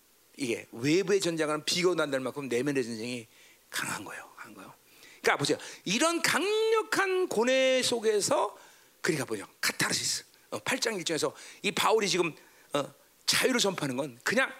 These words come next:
단순한 선포가 아니에요. 엄청나죠, 엄청나죠. 어, 그러니까 이러한 공고를 경험하고 이런 사망의 법을 경험하니까 절대로 여기서 머물러 있을 수가 없어요, 이런 사람들은. 그러니까 반드시 완벽한 승리로 가지고 하는 갈망이 막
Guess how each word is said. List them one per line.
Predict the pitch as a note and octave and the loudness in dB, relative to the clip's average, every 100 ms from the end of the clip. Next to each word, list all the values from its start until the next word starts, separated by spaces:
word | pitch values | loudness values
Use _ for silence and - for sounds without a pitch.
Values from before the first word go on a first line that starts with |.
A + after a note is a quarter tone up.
| - | -6
단순한 | - B3 C#4 A3+ | -2 2 2 2
선포가 | F#3+ G3+ A#3 | -2 -2 0
아니에요. | G#3+ A#2+ F#2+ - - - - | 0 -2 -6 -18 -20 -20 -2
엄청나죠, | - B3+ E4+ - F#4 E4+ A#3 | 2 4 4 2 2 2 0
엄청나죠. | F#3 - - - | -2 -2 -6 -8
어, | - - - - - - | -12 -8 -4 -4 -8 -2
그러니까 | D#4+ C#4+ - - | 2 2 0 -2
이러한 | A#3+ E4 F#4 F#4 C4 | 2 4 4 2 2
공고를 | C4 D#4 F4 F#4 F4+ | 2 4 4 4 4
경험하고 | C4 D4 D#4 D4+ | 4 4 4 4
이런 | C4 D4+ E4 | 2 2 2
사망의 | - - E4+ F4 | 4 4 2 2
법을 | D#4+ | 2
경험하니까 | A#3+ C#4+ D4 D4 F#4 E4 - - - | 4 4 4 4 4 4 -2 -6 0
절대로 | F#4 G#4+ G#4+ G#4 F4+ | 2 4 4 4 4
여기서 | E4 G4+ G4+ | 4 4 4
머물러 | C#4+ E4 G4+ G4+ G4 | 4 4 4 6 4
있을 | F#4 G4 | 4 2
수가 | - E4 | 4 2
없어요, | C#4+ | 4
이런 | A3 F#3 | 4 4
사람들은. | D#3+ C3 B2 - - - - - - | 2 2 -2 -4 -16 -20 -20 -8 0
그러니까 | F#4 G4 G4 | 2 2 4
반드시 | F#4 A#4 B4 B4 A#4+ A4+ A4 G#4+ | 4 4 2 2 4 4 4 4
완벽한 | F4+ A4 A4 G#4+ G#4 | 2 2 2 2 2
승리로 | F#4+ - A4 A4+ A4 G#4 E4+ | 2 2 2 4 4 4 2
가지고 | B3+ F#4+ F#4+ F4+ | 0 2 2 2
하는 | F4+ F#4 | 0 0
갈망이 | - - G4 F#4+ G#4 | 0 2 2 2 4
막 | F#4+ | 2